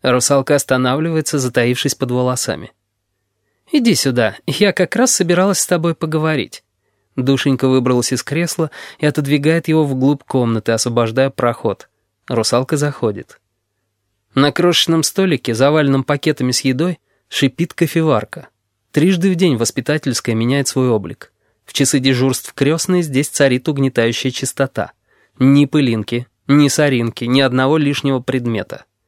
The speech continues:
Крестная здесь не ест, не читает журналов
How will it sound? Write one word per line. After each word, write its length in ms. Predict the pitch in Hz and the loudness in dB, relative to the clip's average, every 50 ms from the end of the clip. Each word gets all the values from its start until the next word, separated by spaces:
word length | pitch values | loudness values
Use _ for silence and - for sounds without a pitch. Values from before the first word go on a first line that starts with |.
| _ _ _ _ _ _ _ | _ _ _ _ _ _ _
Крестная 480 | - - 123 123 113 - - - 165 170 | -2 0 2 2 2 2 2 0 0 -2
здесь 280 | 156 147 165 160 - - | 0 0 -2 -2 0 0
не 160 | 170 165 151 | 0 0 2
ест, 400 | 123 113 110 117 - - - - _ _ | 0 0 -2 -2 -4 -8 -14 -20 _ _
не 160 | - 139 143 | 0 0 2
читает 400 | - - 131 - 139 135 139 135 | 2 0 0 2 2 2 2 2
журналов 580 | 139 147 160 147 131 120 117 117 123 127 - | 0 0 0 0 2 0 0 0 -2 -4 -6